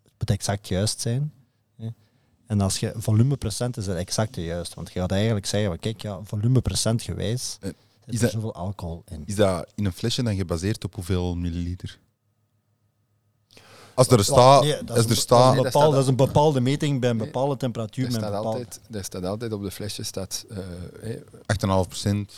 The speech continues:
Speaker 3: alk vol, hè,
Speaker 1: Vol
Speaker 3: van volume.
Speaker 1: procent.
Speaker 3: Dus er staat altijd in volumeprocent.
Speaker 1: Ja.
Speaker 2: Ja, maar dat is mijn,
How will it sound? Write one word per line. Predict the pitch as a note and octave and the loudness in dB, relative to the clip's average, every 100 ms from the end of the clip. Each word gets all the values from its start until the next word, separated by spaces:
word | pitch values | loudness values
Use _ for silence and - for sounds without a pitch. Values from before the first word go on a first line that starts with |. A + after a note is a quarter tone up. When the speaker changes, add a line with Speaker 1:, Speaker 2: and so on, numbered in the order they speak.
| - - | -16 -2
Speaker 3:
alk | A#2 A#2+ - - - | -2 -2 -10 -20 -20
vol, | - G#2 G#2+ A2+ G#2 - | -14 0 0 0 -10 -14
hè, | A2 C3+ | -8 -4
Speaker 1:
Vol | C3 B2 | -2 -2
Speaker 3:
van | G#2 | -2
volume. | A2 A2 G#2+ A2+ G2+ | 0 0 0 -4 -4
Speaker 1:
procent. | F#2+ E2 | -6 -10
Speaker 3:
Dus | A2 F#2+ | -10 -8
er | F#2+ | -8
staat | - G2+ | 0 0
altijd | A#2+ B2+ | 0 -2
in | G#2+ | -2
volumeprocent. | G2 G#2 G#2+ A2 G2 F2+ - - F2 - _ _ _ | 2 2 4 4 2 0 -4 -8 -8 -8 _ _ _
Speaker 1:
Ja. | E2+ - - _ _ _ _ _ _ _ _ _ | -18 -18 -20 _ _ _ _ _ _ _ _ _
Speaker 2:
Ja, | |
maar | F#2+ | -10
dat | F2 | -8
is | - | -6
mijn, | E2 | -6